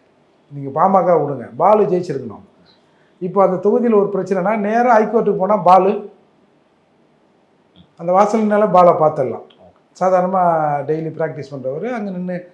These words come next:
அங்க நிப்பாரு, அந்த டீ கடையில நிப்பாரு, அந்த ஹோட்டல்ல நிப்பாரு, ஈஸியா எல்லாரும் பார்த்து பேசிடலாம். ஜெகத் ரட்சகனை அப்படி பார்க்க முடியுமா? ஏன் மக்கள் வந்து ஜெகத் ரட்சகன் ஜெயிச்சாரு? அப்போ தமிழகத்தில் வெற்றி தோல்விங்கிறது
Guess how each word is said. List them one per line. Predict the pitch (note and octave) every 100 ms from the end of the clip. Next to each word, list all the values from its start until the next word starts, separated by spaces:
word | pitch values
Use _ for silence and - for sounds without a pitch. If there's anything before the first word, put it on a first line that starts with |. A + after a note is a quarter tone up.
| _ _ _
அங்க | D#3+ D#3+
நிப்பாரு, | D#3+ E3 E3
அந்த | D#3+
டீ | D#3+ D#3+
கடையில | D#3+ D#3
நிப்பாரு, | D#3 D#3+ D#3+
அந்த | D#3+
ஹோட்டல்ல | D#3+ D#3+ D#3+ D#3
நிப்பாரு, | D3+ E3 D#3+ E3+ - _ _ _ _ _ A3
ஈஸியா | A#3 A3+
எல்லாரும் | G3+ F3+ F3
பார்த்து | E3+ D#3+
பேசிடலாம். | D3 F3 E3+ B2 - _ -
ஜெகத் | A#3+ -
ரட்சகனை | F#3 - F3+
அப்படி | C#3+ C3+
பார்க்க | C#3 B2
முடியுமா? | G2 F2+ _ _ _ _ _ _ _ _ _ _ _ _ _ -
ஏன் | G#3+ C#4
மக்கள் | A#3 A3 A3 G3
வந்து | F#3 F#3
ஜெகத் | F#3 F#3
ரட்சகன் | D#3+ D#3+ C#3+
ஜெயிச்சாரு? | C#3 C#3 B2 C3 - _ _ _ _ _
அப்போ | C#3 C#3 C3+ C#3+ -
தமிழகத்தில் | E3 A3+ G3 - A#2 A2+ B2+ C3 - - _ _ _ _ D3+
வெற்றி | E3+ - A#3 A#3+ A#3+
தோல்விங்கிறது | F3 E3+ D#3 B2 G#2+ G#2 A2+